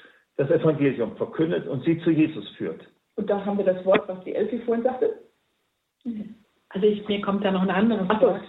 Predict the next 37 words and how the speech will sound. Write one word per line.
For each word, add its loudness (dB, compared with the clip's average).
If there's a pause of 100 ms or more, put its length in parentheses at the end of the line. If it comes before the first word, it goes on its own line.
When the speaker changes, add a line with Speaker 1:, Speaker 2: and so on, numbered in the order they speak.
Speaker 2:
sorry. 0
Speaker 3:
äh, -2 (320)
dass -8
ich -10
denke, -4
nicht -2
nur 4
die 0
Augenhöhe, 0
die -10 (100)
Zugewandtheit 0
und 2
dieses 0
sich -2
gut 2
aufgehoben 0
fühlen, -4 (100)
das 2 (140)
lässt 0
ja 4
erst 0
Öffnung 2
zu. -2 (560)
Und -4
das -2
denke 2
ich, 0
das -2
hat -2
sie -2 (320)
deutlich 2 (1000)
oder 0
ganz 2
stark 0
gespürt 0
bei -4
Jesus. 0